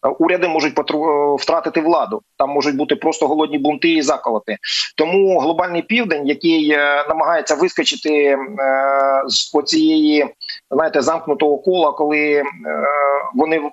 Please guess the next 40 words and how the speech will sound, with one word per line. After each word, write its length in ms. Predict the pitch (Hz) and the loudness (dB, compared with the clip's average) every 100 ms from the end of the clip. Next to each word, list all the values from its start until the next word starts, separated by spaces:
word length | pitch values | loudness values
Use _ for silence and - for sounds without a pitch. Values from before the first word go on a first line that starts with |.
| - | -4
витрачають 640 | 147 156 151 170 160 - | -2 0 2 2 2 2
велику 260 | 160 160 143 | 2 2 -2
кількість 400 | 226 - 302 156 | -2 -2 -2 0
на 60 | |
продовольство, 560 | - 143 160 202 - 147 | 0 0 0 0 2 0
а 80 | 151 | 0
не 100 | 151 | 0
на 100 | 156 | 2
розвиток 480 | 160 131 131 131 | 2 0 -2 -2
своїх 260 | - 147 131 | -2 -2 0
країн. 460 | 143 143 127 110 104 | 0 2 2 0 0
А 100 | 139 | -2
тут 220 | 202 196 | 0 -2
їм 140 | 170 156 | 0 0
ще 460 | 165 160 151 139 139 - | 2 2 2 2 -2 -8
такий 200 | - 160 | -4 -2
наносять 400 | 151 151 139 139 | 0 0 0 -2
удар, 320 | 139 160 170 - - - - | 0 0 0 -6 -16 -20 -4
значить, 300 | 139 139 123 | -2 -2 -2
підвищують 640 | 185 151 170 - 151 135 | -2 2 0 2 0 -2
ціни, 440 | - 208 208 165 139 | -2 0 2 2 0
і 320 | 135 147 147 | 2 2 2
це 200 | - 165 | 2 0
стає 280 | - 160 147 | 0 2 2
замкнутим 540 | 165 151 143 135 135 | 0 -2 -2 0 -2
колом. 440 | - 135 120 113 113 - | 0 0 2 -2 -4 0
І 180 | 151 | 0
тому, 240 | 147 156 196 | 2 0 0
безперечно, 440 | 165 170 180 180 | 0 0 -2 0
вони 160 | 165 165 | 0 0
незадоволені. 760 | 156 165 180 170 127 117 110 - - - | 0 0 2 2 0 -2 -6 -6 -14 -6
Тому, 560 | 165 175 208 214 202 185 | -2 2 2 4 2 2
е, 220 | 151 151 - | 2 0 0
Путін 260 | 220 196 | 0 0
своїми 280 | 151 180 175 | 2 2 2
руками 360 | 175 202 190 160 | 0 0 0 0
шальки 320 | 175 165 156 | 0 0 -2
Терези 460 | 160 160 151 202 196 | 0 0 2 2 0
схилив, 680 | - 160 156 180 180 139 | -2 0 2 2 0 0
е, 420 | 143 143 143 143 | 0 2 2 0